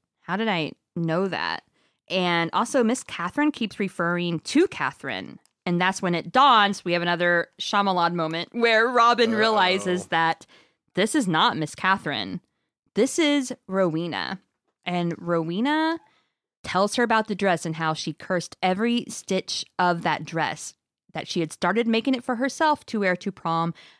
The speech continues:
Speaker 1: because she thought that her beau, Michael, was going to ask her. But instead, because of her damn birthmark, Michael asked Catherine to the prom. And Miss Cath-,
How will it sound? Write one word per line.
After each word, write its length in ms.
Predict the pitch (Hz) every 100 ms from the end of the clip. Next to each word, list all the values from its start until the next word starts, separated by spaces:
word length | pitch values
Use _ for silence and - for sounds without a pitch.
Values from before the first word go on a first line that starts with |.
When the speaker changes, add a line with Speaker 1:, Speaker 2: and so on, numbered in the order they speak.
| _ -
Speaker 1:
because 280 | 170 165
she 120 | - 165
thought 280 | 170 185 -
that 140 | -
her 140 | 185 165
beau, 400 | - 170 175 170
Michael, 580 | 175 214 180 52 - - _ _
was 220 | 175 170
going 260 | 185 175 175
to 140 | -
ask 300 | - 160 -
her. 320 | - 165 - - _
But 140 | 185 170
instead, 800 | 160 - - 233 226 160 156 180 _ _ _ _ _ _ - 220
because 320 | 196 220 214
of 120 | 202
her 240 | 185 170 -
damn 340 | - 240 240 220
birthmark, 800 | - 185 190 - 143 127 - - _ _ _
Michael 380 | 190 185 190 208 -
asked 260 | 156 -
Catherine 380 | - 240 - 165
to 100 | 175
the 100 | 160
prom. 480 | - - - - - _ _ _ -
And 580 | 165 160 156 156 156 - - _ -
Miss 240 | 180 175
Cath-, 280 | - 170 -